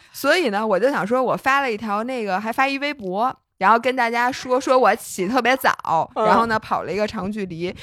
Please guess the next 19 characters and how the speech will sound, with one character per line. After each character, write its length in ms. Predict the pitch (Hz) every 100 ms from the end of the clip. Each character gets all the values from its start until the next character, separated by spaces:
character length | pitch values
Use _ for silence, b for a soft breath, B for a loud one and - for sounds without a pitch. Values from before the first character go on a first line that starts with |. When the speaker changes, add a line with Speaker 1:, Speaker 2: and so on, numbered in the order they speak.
| B
Speaker 1:
这 160 | - 302
个 80 | 233
时 140 | 226
候 80 | 233
有 120 | 190
一 60 | 160
个 100 | 254
广 420 | 247 285 220 165
东 160 | 175 359 427
的 100 | 381
朋 400 | - - - 190
友 80 | 185
Speaker 2:
嗯， 260 | 175 208 170
嗯。 60 | -
Speaker 1:
在 140 | 285
底 120 | 214
下 120 | 170
留 220 | 156 165 208
言， 280 | 180 160